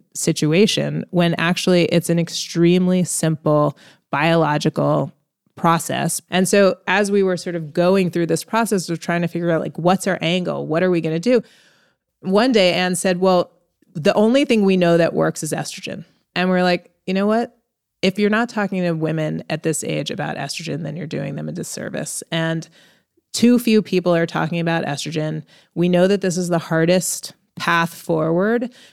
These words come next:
because there's so many headwinds, but it's so important because if you don't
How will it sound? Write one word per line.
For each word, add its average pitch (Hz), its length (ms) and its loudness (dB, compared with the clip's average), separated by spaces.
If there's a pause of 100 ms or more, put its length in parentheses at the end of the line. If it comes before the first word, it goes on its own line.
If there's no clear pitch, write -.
because 175 320 0
there's 165 220 0
so 175 340 2
many 170 260 2
headwinds, 185 640 2
but 165 160 2
it's - 180 -2 (100)
so 180 460 2
important 180 720 -2
because 175 320 -2
if 165 120 -4
you 175 140 0
don't 165 540 -2